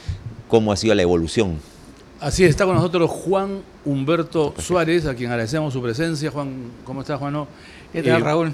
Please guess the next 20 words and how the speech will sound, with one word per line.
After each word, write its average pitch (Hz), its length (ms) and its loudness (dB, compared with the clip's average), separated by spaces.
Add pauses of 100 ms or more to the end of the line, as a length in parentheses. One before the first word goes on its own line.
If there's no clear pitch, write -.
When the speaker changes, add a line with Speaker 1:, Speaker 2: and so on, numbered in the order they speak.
(300)
Speaker 3:
Renzo, 147 460 -6 (240)
Omar? 147 340 -6 (420)
Speaker 2:
Contento 160 380 0
para 127 120 2
cómo 113 120 -4
se 107 40 -8
están 139 180 -4
dando 151 100 -2
las 113 100 -6
cosas, 170 260 -8
me 110 60 -10
imagino. 113 340 -10 (440)
Speaker 3:
Eh, 156 400 -4
sí, 254 340 -4
contento. 160 600 -2 (460)
Creo 180 220 -4
que, 151 580 -2
este, 127 840 -8
hem-, 147 240 -8
hemos 143 720 -8